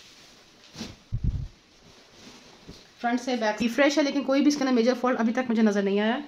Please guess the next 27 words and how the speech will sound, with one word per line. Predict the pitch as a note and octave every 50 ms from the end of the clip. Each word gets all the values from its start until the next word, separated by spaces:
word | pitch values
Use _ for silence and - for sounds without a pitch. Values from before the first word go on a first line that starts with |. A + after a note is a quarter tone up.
| - - - - -
Shirt | - - A#3+ A3+ A3+
इसकी | A#3+ A#3 B3 B3
open | A3+ A#3 A#3
करती | A3+ A3+ A3 - C4+
हूँ | C#4+ D4
मैं। | D#4 D#4+ D#4 - - - _ _ _ _ _ _ _ _ _ _ _ _ _ _ _ _ _ _ _ _ _ _ - - - - - - - - - - - - - _ _ -
लहंगे | A3+ A3+ A3+ A#3 A#3+ A#3+
की | A#3 C4+
लेंथ | B3 A#3 A#3+ C4+ -
आ | C4+ B3
रही | B3+ C#4
है | D4
फ़ोर्टी | - A#3+ A3+ A#3 A#3
थ्री | - - A#3 A3+
पॉइंट | - C4 C4+ C#4 -
five। | C#4+ C4 C#4 D#4 E4 - - - - _ _ _ _ _ _ _ _ _ _ _ _ _ _ -
Size | - B3 A#3 A#3 B3 - -
tag | C4+ C4 B3
इसका | C4 B3 - - A#3+ A#3+ C4 C#4 - - - - -
cut | G#3+ G#3 - C4+
है, | C#4 D#4+ E4 - - - A3
इसकी | G#3+ - - A#3+
मैं | A3+ A3
आपको | G#3 G3+ - A3+ A#3 A3+ - - _ - G#3+
waist | A3 A3 A3 G#3+ - - G3
बताती | G3 F#3 E3 D#3+ D#3+ E3
हूँ। | F3